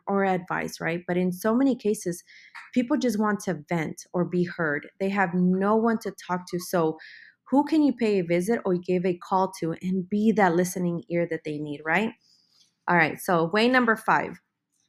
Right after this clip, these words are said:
is just spread joy and positivity, right? Be the light in other people's life. Stay positive, sing Christmas songs, right? Crank it up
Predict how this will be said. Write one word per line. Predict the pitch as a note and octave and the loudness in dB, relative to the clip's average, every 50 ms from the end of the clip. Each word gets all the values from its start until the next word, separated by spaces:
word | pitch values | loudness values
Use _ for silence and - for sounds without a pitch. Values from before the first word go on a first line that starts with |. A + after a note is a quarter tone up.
| _ _ _ _ _ _ _ - - A3 | _ _ _ _ _ _ _ -10 -2 0
is | A#3+ A#3 A3+ A#3 - - | 0 0 0 -2 -6 -6
just | - A3+ G3 G3+ B3 C4 - - - - - | 0 4 6 6 6 4 0 -8 -14 -16 -14
spread | - - - - G3+ G#3 G3+ F3 | -14 -12 -2 0 2 2 2 0
joy | - F#3+ E3+ E3+ F#3+ A3 A#3+ - | -2 -2 0 0 0 0 -2 -2
and | G3 F3+ F3+ | -4 -4 -2
positivity, | F3+ F3 E3+ E3 D#3+ E3+ D#3 - - E3+ D3 - - - - | 0 -2 -2 0 -2 -6 -8 -4 -4 -4 -2 -2 -6 -6 -4
right? | E3 F3 F3+ F3+ E3+ - | -2 -2 -2 -2 -6 -6
Be | - G#3+ A#3 C4 | -2 0 0 2
the | A#3 C#4 C4 | 2 0 0
light | A#3 F#3+ F3 F3+ G3+ G#3 - - | 0 2 2 2 2 0 -2 -2
in | F#3+ F3+ F3 | -2 0 0
other | E3+ E3 F#3 | 0 0 -2
people's | F3+ - - F3+ F3+ - E3 D#3 D#3 E3 | -6 -4 -10 -10 -6 -6 -6 -6 -6 -6
life. | D#3+ D#3 D3+ D#3+ - - - _ _ _ _ - - - - - - _ _ _ | -4 -4 -4 -4 -4 -10 -16 _ _ _ _ -20 -20 -20 -20 -20 -20 _ _ _
Stay | - - - - G#3 G#3+ G#3+ G#3+ | -14 -10 0 4 4 4 4 0
positive, | - - F3+ F3+ F#3+ F#3+ F3 F3 D3+ D3 D#3 D#3 | -2 2 4 4 4 4 0 -2 -4 -4 -6 -8
sing | - - - G3+ G#3 G3 | -10 -8 -4 -4 -4 -4
Christmas | - - G3+ G3 G3 - G3 F3+ F3 F3 - | -4 -4 -4 -4 -4 -4 -6 -6 -6 -6 -6
songs, | - D3+ C#3+ D3+ E3 E3 F3 | -8 -8 -6 -6 -8 -6 -2
right? | F3 F3+ F3+ F#3 F3+ - - - | -2 -2 -2 -2 -6 -10 -16 -8
Crank | - F#3+ F#3+ G3+ G#3+ - B3 | -6 -6 -6 -6 -6 -6 -4
it | G#3+ | 0
up | G3+ G3+ G#3 G3+ | 2 2 2 2